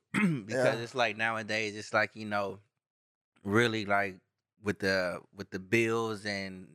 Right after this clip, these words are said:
Speaker 1: and things passing with marijuana, cannabis, there's gonna be a whole lot of edible cooking, you know, weed smoking, blunt banging,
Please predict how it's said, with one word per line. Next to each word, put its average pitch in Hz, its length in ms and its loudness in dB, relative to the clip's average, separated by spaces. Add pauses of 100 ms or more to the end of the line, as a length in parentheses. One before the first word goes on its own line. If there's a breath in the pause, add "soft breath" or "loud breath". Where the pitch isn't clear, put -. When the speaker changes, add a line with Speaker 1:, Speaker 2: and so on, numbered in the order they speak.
(100)
Speaker 1:
and 92 240 -10
things 110 300 0
passing 110 460 -2
with 101 160 -8
marijuana, 107 760 -4
cannabis, 107 680 -6 (420)
there's 104 100 -14
gonna 104 180 0
be 101 120 0
a 95 80 2
whole 110 360 0
lot 104 280 0
of 95 260 -10 (1120)
edible 104 360 2
cooking, 113 600 -6 (640)
you 107 140 -8
know, 104 280 -4
weed 113 400 -2
smoking, 117 760 -4 (1120)
blunt 113 600 2
banging, 117 560 0